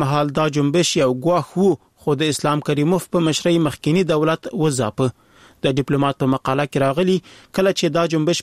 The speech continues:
په ازبکستان کې وځپل شو، غړي یې افغانستان ته راغلل او اوس هم له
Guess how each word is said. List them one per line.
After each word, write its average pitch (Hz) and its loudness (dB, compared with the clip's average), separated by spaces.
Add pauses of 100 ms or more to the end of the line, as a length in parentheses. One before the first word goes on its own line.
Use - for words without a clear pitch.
په 156 2
ازبکستان 139 -2
کې 151 0
وځپل 196 0
شو، 190 2 (320)
غړي 185 2
یې 180 2
افغانستان 131 -2
ته 127 -2
راغلل 123 0 (360)
او - 2 (140)
اوس 165 0
هم 180 0 (200)
له 127 2